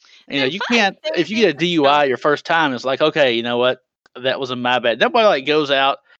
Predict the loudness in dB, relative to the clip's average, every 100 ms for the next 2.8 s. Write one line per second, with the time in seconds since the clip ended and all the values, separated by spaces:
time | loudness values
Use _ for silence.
0 | _ _ 0 0 -2 0 0 -2 -8 -8
1 | -8 -2 -2 0 -4 -6 -14 _ _ _
2 | -14 -12 -8 -6 -6 -8 -8 -10